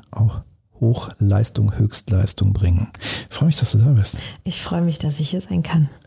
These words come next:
Speaker 2: und auf das Gespräch.
Speaker 1: Fantastisch. Für alle, die dich schändlicherweise noch nicht kennen,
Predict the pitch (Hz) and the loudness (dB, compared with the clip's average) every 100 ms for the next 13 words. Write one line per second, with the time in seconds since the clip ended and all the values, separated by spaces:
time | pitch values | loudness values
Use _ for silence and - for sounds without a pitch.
0 | _ 170 - - 151 147 - - _ 208 | _ -2 -2 0 -4 -6 -8 -10 _ -8
1 | - - - 220 165 156 - 110 117 - | -8 -10 -6 -2 2 2 4 4 2 0
2 | - - - 92 - - - - - - | -2 -2 -2 -2 -4 -8 -10 -6 -6 -2
3 | 113 107 92 - - 98 95 - - _ | 0 2 0 -2 -4 0 2 0 -8 _
4 | - - 180 - 92 90 92 95 101 101 | -4 -2 0 0 0 2 2 2 2 0
5 | - 110 | 2 0